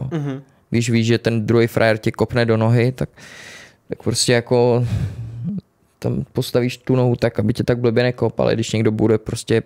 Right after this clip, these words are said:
Speaker 2: půjde ze zadu a kopne ti do nohy, ty spadneš, bouchneš se o hlavu, tak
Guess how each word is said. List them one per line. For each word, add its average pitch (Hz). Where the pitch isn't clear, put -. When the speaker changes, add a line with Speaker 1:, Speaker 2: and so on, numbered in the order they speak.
Speaker 2:
půjde 113
ze 107
zadu 110
a 117
kopne 120
ti 117
do 113
nohy, 117
ty 117
spadneš, 113
bouchneš 110
se 120
o 110
hlavu, 113
tak -